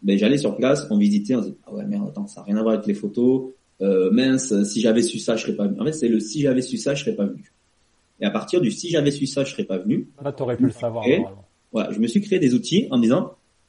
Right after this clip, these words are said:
Speaker 1: comment j'aurais pu savoir ? Est-ce que c'était une question que je devais poser à l'agent imo ? Est-ce que c'était une recherche que j'aurais dû faire sur Internet ? Est-ce que j'aurais dû appeler, euh, la mairie ou, ou un commerçant sur place ?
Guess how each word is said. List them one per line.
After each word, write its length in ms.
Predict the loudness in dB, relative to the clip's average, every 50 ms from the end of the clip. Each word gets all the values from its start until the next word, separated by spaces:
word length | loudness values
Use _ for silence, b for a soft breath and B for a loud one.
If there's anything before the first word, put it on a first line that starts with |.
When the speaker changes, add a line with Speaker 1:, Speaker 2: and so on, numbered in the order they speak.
| _ _ _
Speaker 1:
comment 220 | -2 2 2 2
j'aurais 180 | 2 2 0 -2
pu 80 | -4 -6
savoir ? 460 | -8 -6 -4 -2 -2 -2 -4 -6 -10 _
Est-ce 160 | -6 -6 -6 -6
que 60 | -10
c'était 200 | -10 -6 -4 -2
une 100 | -2 -2
question 300 | -2 -4 -2 -2 -2 -2
que 60 | -2
je 40 | -2
devais 160 | -2 -4 -4
poser 220 | -2 -4 -4 -2 -4
à 40 | -4
l'agent 200 | -6 -6 -4 -2
imo ? 400 | 0 2 2 2 0 -2 B B B B B _ _
Est-ce 140 | -6 -4 -2
que 80 | -4 -4
c'était 160 | -2 0 0
une 100 | 0 0
recherche 400 | 0 0 0 0 0 -2 -2 -4
que 60 | -8 -8
j'aurais 140 | -8 -6 -6
dû 100 | -6 -6
faire 220 | -4 -4 -4 -4
sur 200 | -6 -10 -12 -12
Internet ? 440 | -12 -10 -8 -6 -4 -4 -4 -6 b b b b b _ _ -6
Est-ce 160 | -6 -2 2
que 120 | 2 2
j'aurais 200 | 4 4 4 4
dû 140 | 4 2 2
appeler, 400 | 0 0 0 0 2 4 4 4
euh, 160 | 4 2 0
la 160 | 0 0 2
mairie 560 | 4 4 4 4 4 2 2 4 4 4 4 4
ou, 340 | 2 2 2 0 -2 -4 -4
ou 280 | -2 0 0 2 2 0
un 80 | 0 -2
commerçant 640 | 0 0 0 0 0 -2 -4 -6 -6 -4 -4 -6
sur 200 | -8 -10 -12 -8
place ? 260 | -6 -6 -6 -6 -10